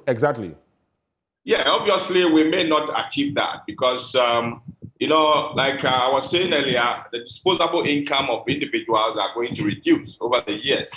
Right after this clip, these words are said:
Speaker 2: I mean, over the months ahead. And if the government wants to rake in from, you know, these, um, activities,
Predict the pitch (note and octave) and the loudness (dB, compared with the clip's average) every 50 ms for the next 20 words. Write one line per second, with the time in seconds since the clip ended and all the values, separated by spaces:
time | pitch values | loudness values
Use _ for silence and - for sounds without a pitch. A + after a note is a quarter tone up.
0 | - - - F#2 G2+ G#2 A2 G#2+ G2+ - A#2 B2+ C#3 C3+ A#2 A2 A2 A2 A#2+ A#2+ | -10 -4 -2 -2 0 0 -2 -2 -2 -2 0 0 0 0 0 -2 -2 -2 -2 -2
1 | A#2+ A#2+ - - - _ _ - - - A2+ C3 B2 A2 G2 E2+ - - - - | -2 -4 -8 -14 -18 _ _ -12 -8 -6 -2 0 0 0 -2 -4 -10 -12 -8 -4
2 | G#2 G#2+ G#2+ A2 A2 G#2+ - - - - - - D3 D#3+ D#3 C3 - - D#3+ F#3 | -2 -2 -2 -4 -6 -8 -10 -14 -16 -8 -2 0 2 2 2 0 0 0 0 0
3 | F#3 F3 F3 E3+ F3 F3+ F3 E3 C#3+ D3 D3 D3 C#3+ C#3 B2 A2+ A#2 C#3+ D#3+ D3+ | 0 0 0 0 0 0 0 0 0 2 2 2 0 -4 -6 -4 -2 0 -2 -2
4 | D3+ - C3 B2+ B2+ B2 - - - A#2+ A2 G#2 G#2 G#2 G#2 G#2 _ _ _ - | -2 -6 -8 -8 -8 -10 -10 -4 0 0 0 0 -2 -4 -10 -14 _ _ _ -20
5 | - - - - A2+ A#2 A#2+ A2+ A2+ A2 A2 A2 G#2+ - - B2+ D3+ D#3 D3+ C#3+ | -18 -10 -6 -2 -2 0 2 2 2 2 2 0 -2 -4 -2 0 0 2 0 0
6 | C#3+ - - - - - - - - - - - - A2 A2 G#2+ G#2+ - - - | -2 -4 -4 -6 -8 -10 -14 -20 -20 -18 -10 -4 -2 0 0 0 -2 -4 -8 -4
7 | - - D#3 - - - - - G#2 G#2 - - - | 0 0 0 0 -2 -4 -6 -6 -8 -6 -6 -8 -10